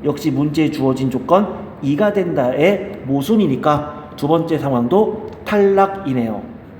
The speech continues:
그럼 결과적으로 조건을 만족하는 것은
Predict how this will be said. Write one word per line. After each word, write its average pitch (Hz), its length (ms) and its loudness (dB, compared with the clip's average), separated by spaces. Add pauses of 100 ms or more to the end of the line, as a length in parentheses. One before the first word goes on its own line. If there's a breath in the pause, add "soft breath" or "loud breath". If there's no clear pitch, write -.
(680 loud breath)
그럼 254 280 4
결과적으로 139 920 0 (240 loud breath)
조건을 220 360 2
만족하는 190 440 0
것은 139 560 0